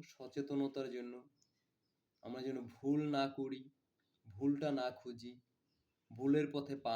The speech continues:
না বাড়াই। সঠিক বুঝ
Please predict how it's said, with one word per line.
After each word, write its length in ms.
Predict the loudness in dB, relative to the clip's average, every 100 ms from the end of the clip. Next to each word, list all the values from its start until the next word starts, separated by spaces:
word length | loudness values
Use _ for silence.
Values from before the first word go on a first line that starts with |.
| 0
না 80 | -4
বাড়াই। 340 | -6 -8 -10 -18 _ _ _ _ _ _ _ _ _ _ _ _ _ _ _ _ _ _ _ _ -18
সঠিক 400 | -10 -6 -4 -4 -6
বুঝ 160 | -8